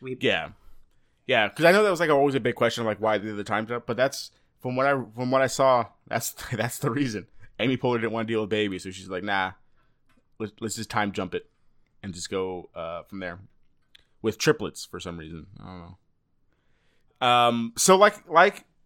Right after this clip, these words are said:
Speaker 2: Kate mentioned earlier with, like, Ron Swanson kind of becoming, like, the dad of the show, um, I think that it just really shows not only, like, the development of character, but, like, the development of r-,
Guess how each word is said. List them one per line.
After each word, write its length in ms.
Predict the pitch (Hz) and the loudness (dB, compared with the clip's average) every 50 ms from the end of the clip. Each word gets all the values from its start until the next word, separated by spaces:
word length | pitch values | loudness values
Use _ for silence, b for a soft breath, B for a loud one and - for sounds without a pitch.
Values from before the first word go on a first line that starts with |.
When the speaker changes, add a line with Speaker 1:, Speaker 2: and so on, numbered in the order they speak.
| _ _ - | _ _ -8
Speaker 2:
Kate 240 | - 151 156 135 135 | -2 0 0 0 2
mentioned 260 | 143 135 127 120 110 117 | 0 -2 -2 -4 -4 -4
earlier 220 | 117 120 123 120 | -2 -2 -4 -6
with, 120 | 107 101 | -4 -2
like, 120 | 117 107 101 | -2 0 0
Ron 220 | 107 104 110 107 | 0 0 0 -2
Swanson 500 | - - 110 104 104 110 - - 117 117 | -2 -4 -2 0 0 0 -2 -2 -6 -4
kind 180 | - 117 110 107 | 0 0 0 0
of 260 | 101 95 92 - - | -2 -6 -10 -16 -12
becoming, 340 | - 107 - 110 110 110 107 | -10 -6 -4 -4 -4 -4 -6
like, 180 | 104 104 104 - | -8 -10 -10 -10
the 80 | 101 92 | -10 -8
dad 280 | - 95 95 98 107 | -4 -2 0 0 0
of 100 | 113 110 | -2 -4
the 60 | - 123 | -6 -6
show, 440 | - - 147 143 143 151 156 151 b b b b b b b b | -2 0 0 2 2 0 -2 -4 b b b b b b b b
um, 360 | 120 117 117 113 113 110 107 - - | 4 4 6 6 4 2 0 0 2
I 100 | 117 127 | 4 4
think 120 | 135 160 160 | 4 4 2
that 80 | 160 143 | 2 2
it 60 | 123 | 0
just 180 | 120 120 - | -4 -6 -6
really 200 | 120 123 127 127 | -4 -4 -2 -2
shows 600 | 117 - - 123 117 113 117 117 113 117 113 104 - | -2 -2 0 2 2 2 2 2 0 -2 -2 -2 0
not 140 | 127 131 131 | 2 2 2
only, 200 | 131 131 131 127 | 2 0 -2 -2
like, 160 | 117 117 - | -4 -6 -8
the 80 | 117 104 | -10 -12
development 360 | 104 107 113 104 104 110 101 | -6 -2 -2 -2 -2 -2 -6
of 100 | 98 - | -8 -4
character, 360 | - 107 110 117 - 147 143 | 0 0 0 0 0 -4 -4
but, 100 | 120 123 | -2 -2
like, 80 | 113 107 | -4 -4
the 60 | 107 | -4
development 360 | 101 104 107 110 104 110 104 | -4 -2 0 0 -2 -2 -6
of 80 | 92 98 | -8 -10
r-, 120 | 95 98 | -14 -20